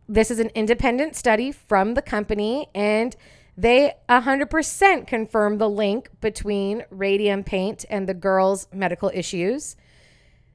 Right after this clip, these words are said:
The company is fucking furious. So they pay for a new study that contradicts that one.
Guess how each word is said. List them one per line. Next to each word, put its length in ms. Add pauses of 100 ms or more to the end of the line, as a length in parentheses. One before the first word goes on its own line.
(520)
The 180
company 540
is 220 (360)
fucking 520
furious. 840 (200)
So 280
they 340
pay 440
for 220
a 60
new 380
study 440
that 220
contradicts 760
that 380
one. 360